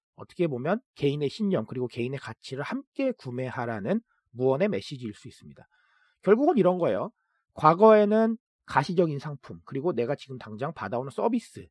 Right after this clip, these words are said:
이런 쪽에 집중을 했다면, 지금은 그런 게 물론 중요하겠지만 그 상황과 함께 해당 상품이나 서비스로 내가 말할 수 있는 가치, 즉 정서적인 즐거움을 상당히 많이 챙기고 있다라는 겁니다.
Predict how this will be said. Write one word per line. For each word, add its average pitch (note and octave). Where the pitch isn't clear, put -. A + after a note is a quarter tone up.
이런 G3
쪽에 F3
집중을 C3+
했다면, B2
지금은 C4
그런 A3+
게 A3
물론 D#3
중요하겠지만 C3+
그 F3
상황과 F3
함께 F3+
해당 G3
상품이나 F#3+
서비스로 F3
내가 A#2+
말할 A2
수 -
있는 A2
가치, -
즉 E3+
정서적인 B2
즐거움을 G#2+
상당히 F#3
많이 G#2+
챙기고 F#3+
있다라는 G#2+
겁니다. E2+